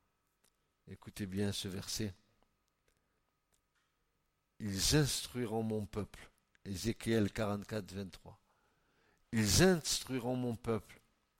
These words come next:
Écoutez bien. Ils instruiront l'Église à discerner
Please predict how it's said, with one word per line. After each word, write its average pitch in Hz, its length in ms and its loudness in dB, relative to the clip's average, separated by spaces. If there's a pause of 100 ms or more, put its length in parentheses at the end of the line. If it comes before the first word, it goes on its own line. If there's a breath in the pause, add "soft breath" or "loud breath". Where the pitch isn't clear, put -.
(460)
Écoutez 113 400 -6
bien. 95 240 -4 (1700)
Ils 117 420 2
instruiront 131 540 0
l'Église 113 840 0 (920 soft breath)
à 117 180 8
discerner 110 680 2